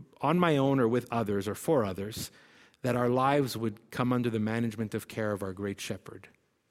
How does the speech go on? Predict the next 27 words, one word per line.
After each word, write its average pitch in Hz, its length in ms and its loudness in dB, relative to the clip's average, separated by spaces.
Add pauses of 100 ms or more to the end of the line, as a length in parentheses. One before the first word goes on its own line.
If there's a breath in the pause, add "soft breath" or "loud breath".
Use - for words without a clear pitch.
(440 soft breath)
and 113 100 -4
how 127 120 2
much 135 240 2
it 117 80 -6
encourages 110 500 -2
me 101 220 -2 (480 loud breath)
that 113 100 -2
I 113 100 0
lack 107 280 -2
nothing. 98 480 -8 (840 loud breath)
Because 127 360 0
there's 127 280 0 (120)
a 123 80 -2
beautiful 143 460 2
thing 139 200 0
that 127 100 2
happens 113 420 -2
when 110 120 -2
we 107 80 0
read 107 340 -2
those 104 180 -2
texts - 320 -10
in 98 100 -6
context, - 720 -10 (440)
in 113 140 -2
the 110 80 0
story, 95 540 -4